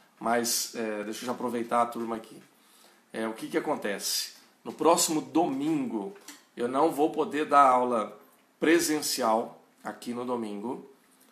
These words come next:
porque, é, eu tô, eu tenho um evento que eu vou participar, que eu vou monitorar no próximo domingo, que tem a ver com o meu trabalho de terapeuta, né?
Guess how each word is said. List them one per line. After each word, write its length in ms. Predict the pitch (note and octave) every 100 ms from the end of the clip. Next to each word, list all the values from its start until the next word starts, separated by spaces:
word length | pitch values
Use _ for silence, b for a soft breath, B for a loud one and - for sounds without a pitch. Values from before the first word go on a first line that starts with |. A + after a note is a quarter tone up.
| b _ -
porque, 880 | A#2 - B2 B2+ B2 A#2+ A#2+ A#2 A#2+
é, 500 | A2+ A2 G#2+ G#2 G#2 A#2
eu 100 | G#2
tô, 560 | - A#2 A#2 A2 A2 - -
eu 80 | A2
tenho 200 | C3+ C#3+
um 40 |
evento 460 | B2 C3+ C#3 C#3 A#2+
que 120 | A#2
eu 60 |
vou 320 | G#2 A2 G#2 - _ _
participar, 640 | A#2 A#2 - G2+ A#2 B2 B2
que 80 | G#2+
eu 40 |
vou 420 | G2+ G#2+ G2+ G2+
monitorar 600 | G#2 G#2 G#2+ G#2+ G#2 A2
no 100 | G#2+
próximo 360 | G2+ G#2+ G#2 A2+
domingo, 320 | G#2+ A2 A#2
que 80 | -
tem 140 | C3
a 40 | B2
ver 140 | A#2+
com 60 | A#2+
o 40 |
meu 100 | A#2+
trabalho 340 | A#2 A#2 A2+ A2+
de 100 | A2
terapeuta, 580 | A2+ A2 B2+ A2+ -
né? 320 | F#2+ A2+ C3